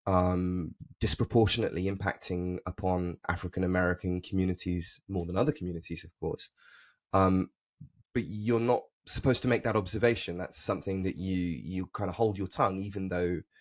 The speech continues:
you know, the evidence is pretty much crystal clear. Um, a-, a-, and there are others. So, so this is the kind of self-censorship we're looking at. The, the article we're looking at doesn't actually describe the George Floyd protests. Um, it focuses on, on Israel, but,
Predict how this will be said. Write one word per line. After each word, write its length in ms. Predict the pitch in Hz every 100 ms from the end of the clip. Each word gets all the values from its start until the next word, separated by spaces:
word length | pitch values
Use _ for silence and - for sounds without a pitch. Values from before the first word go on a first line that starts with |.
| - _ _ _ _ _
you 100 | 113
know, 80 | 98
the 160 | 92 104
evidence 360 | 98 101 95
is 160 | 95 - _ -
pretty 340 | 113 110 170
much 240 | 117 -
crystal 340 | - 107 - -
clear. 400 | - 156 85 85 _ - - _ _ _
Um, 440 | 107 101 95 98 95 _ _
a-, 100 | 76 - 87 -
a-, 160 | 147
and 140 | 139 131
there 140 | 123
are 100 | 120
others. 460 | 131 107 95 90 -
So, 200 | - 131
so 160 | 127 147
this 180 | 156 -
is 60 |
the 80 | -
kind 300 | - 123 123
of 80 | 107
self-censorship 760 | 107 101 - 98 - 113 - -
we're 160 | 95 98
looking 300 | 110 - 92
at. 160 | -
The, 100 | 131
the 140 | 117 151
article 300 | 175 - 131
we're 100 | 123
looking 260 | 117 113
at 100 | 104
doesn't 180 | 101 92
actually 200 | 87 -
describe 400 | - - 90 92 -
the 80 | 92
George 280 | - 90 -
Floyd 260 | - 165
protests. 600 | 156 95 95 92 - - - - - - -
Um, 380 | 104 98 95 95
it 160 | 117 110
focuses 640 | - 110 - - 104 98 - -
on, 360 | 95 92 92 95
on 160 | 98 95
Israel, 560 | 190 196 131 98 98 92
but, 200 | 123 120